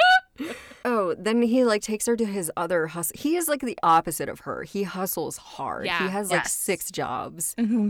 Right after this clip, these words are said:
Speaker 1: and is not trying to find a shortcut. He's just, like, there doing the work, making money, like, working really hard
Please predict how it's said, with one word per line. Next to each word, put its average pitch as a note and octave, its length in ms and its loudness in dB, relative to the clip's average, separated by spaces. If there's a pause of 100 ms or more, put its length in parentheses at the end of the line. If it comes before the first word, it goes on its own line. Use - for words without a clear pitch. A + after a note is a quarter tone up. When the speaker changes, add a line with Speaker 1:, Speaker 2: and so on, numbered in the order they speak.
(140)
Speaker 1:
and D#3 400 -2
is E3+ 200 0
not D#3 300 0
trying D#3+ 220 -4
to D3+ 80 -6
find C#3 240 -4
a D3 40 -4
shortcut. - 580 -6
He's D#3+ 260 -6
just, E3 240 -6
like, C#3+ 180 -2
there C#3 560 -4 (720)
doing F3 300 2
the D#3 80 2
work, C#3 420 -2
making E3 500 -2
money, C3+ 460 -2
like, - 500 -8
working D3+ 460 -2
really C3 240 -2
hard A#2+ 420 -2